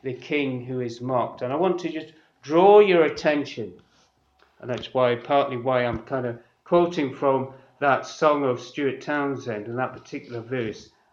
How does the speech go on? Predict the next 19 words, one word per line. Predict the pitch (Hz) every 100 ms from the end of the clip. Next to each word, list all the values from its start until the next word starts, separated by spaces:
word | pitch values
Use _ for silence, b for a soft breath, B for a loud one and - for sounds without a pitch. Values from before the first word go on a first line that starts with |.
| -
I | 139
want | 160 147 139
to | 139 _ _
really | 147 160 147
sort | 127 160 147
of | -
draw | 165 202
your | 208 165
attention | 160 185 190 185 - 117
to | - 131
what | 139 143
Jesus | - 175 170 127 -
experiences | 135 - - 143 147 160 139 - - 120 117 _ _ _ _ _ _ _ _ _ _ _ _ _ -
in | 147 139 131 113 - _ _
this | 135 120 -
journey, | - 135 127 120
these | 117 123 117
steps | - - 147 - -
towards | - 123 117 123 139 135 131 -